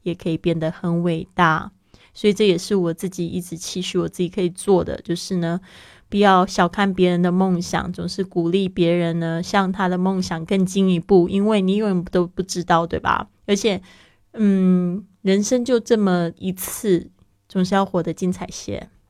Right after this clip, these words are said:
好的，我们来看一下这个我们今天要记忆的单词，第一个就是 belittle。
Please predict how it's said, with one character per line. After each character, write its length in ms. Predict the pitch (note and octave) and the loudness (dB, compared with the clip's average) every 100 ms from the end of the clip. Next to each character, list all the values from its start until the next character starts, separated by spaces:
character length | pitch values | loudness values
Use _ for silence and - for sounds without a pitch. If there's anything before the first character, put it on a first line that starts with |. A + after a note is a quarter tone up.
| _ _ _ _ _ | _ _ _ _ _
好 140 | G#3+ | 4
的， 120 | G#3 | 6
我 60 | A3 | 6
们 140 | G3+ | 4
来 120 | F#3+ F#3 | 0 -2
看 240 | B3 A#3+ | -2 -4
一 20 | |
下 220 | A#3 B3 | 0 0
这 160 | B3 A#3 | 0 -2
个 200 | A3 F#3+ | 2 2
我 40 | |
们 120 | F3+ E3+ | 2 -2
今 140 | G3+ | -4
天 120 | G#3 | -2
要 100 | G#3 | -2
记 200 | G3+ G#3 | -2 -4
忆 40 | G3 | -2
的 120 | F3+ | -2
单 260 | G3 G3+ | 0 -2
词， 280 | G#3 - - | -2 -6 -6
第 160 | F3 G3 | -2 -2
一 40 | |
个 100 | F#3+ | 0
就 160 | F#3 F#3+ | 0 -2
是 140 | F#3+ | -2
belittle。 760 | F#3+ - F#3 G3+ G#3+ G#3 F3 | -4 0 2 2 0 -4 -4